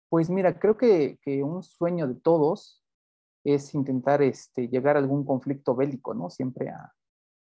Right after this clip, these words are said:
a, a hacer algo como eso y ver cómo documentarlo, ¿no? Porque creo que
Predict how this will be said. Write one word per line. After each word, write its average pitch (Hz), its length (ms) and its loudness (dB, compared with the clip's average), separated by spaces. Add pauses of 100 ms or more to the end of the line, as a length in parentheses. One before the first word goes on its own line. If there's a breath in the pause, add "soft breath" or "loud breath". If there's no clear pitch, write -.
(840)
a, 139 80 0
a 143 240 -4
hacer 151 240 0
algo 151 120 2
como 151 220 0
eso 151 160 -6
y 147 60 0
ver 143 340 2
cómo 147 320 2
documentarlo, 120 720 -6
¿no? 147 260 -12
Porque 139 240 -6
creo 139 260 -2
que 139 440 -2